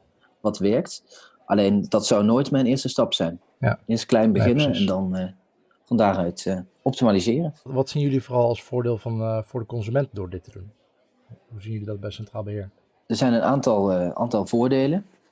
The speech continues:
Speaker 1: Zeker als je een, een vrij groot bedrijf, eh, hebt met een breed assortiment aan producten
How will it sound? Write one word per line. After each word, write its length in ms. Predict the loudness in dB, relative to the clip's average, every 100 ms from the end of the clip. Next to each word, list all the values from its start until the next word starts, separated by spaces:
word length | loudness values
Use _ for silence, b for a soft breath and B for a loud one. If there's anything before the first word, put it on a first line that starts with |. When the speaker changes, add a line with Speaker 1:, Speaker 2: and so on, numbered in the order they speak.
| _
Speaker 1:
Zeker 320 | 2 4 4
als 180 | 2 2
je 60 |
een, 260 | 2 2 0
een 180 | -6 -6
vrij 220 | 0 2 2
groot 280 | 2 2 2
bedrijf, 440 | 0 0 -2 -2
eh, 80 | 0
hebt 380 | 2 0 -6 -12
met 200 | -4 -2
een 220 | 0 -2 -2
breed 380 | 2 2 2 -2
assortiment 680 | 0 0 2 2 2 0 -2
aan 120 | -6
producten 540 | -2 -2 -2 -4 -6